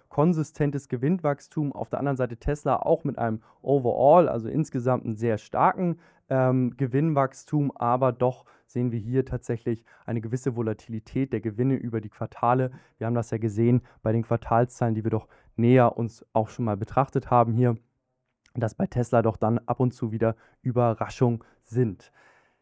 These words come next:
Von mir eben gerade schon wieder angesprochen, die Bewertung der Unternehmen. Ja, wir haben das,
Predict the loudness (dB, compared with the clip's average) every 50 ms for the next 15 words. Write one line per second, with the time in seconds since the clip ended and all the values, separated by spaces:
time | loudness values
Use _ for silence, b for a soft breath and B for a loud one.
0 | b b b _ _ _ _ _ _ _ _ _ _ 2 4 6 6 8 6 6
1 | 6 4 4 4 8 8 8 8 8 6 0 0 0 2 2 2 4 4 2 2
2 | 2 4 6 6 6 8 4 4 4 0 -4 -2 -2 -2 -2 -4 _ _ _ 2
3 | 4 4 4 4 4 6 6 6 6 4 2 2 2 4 4 4 2 2 2 2
4 | 0 0 0 2 2 2 2 2 2 2 4 4 4 4 4 4 2 2 2 2
5 | 0 0 0 0 -2 -2 -4 -16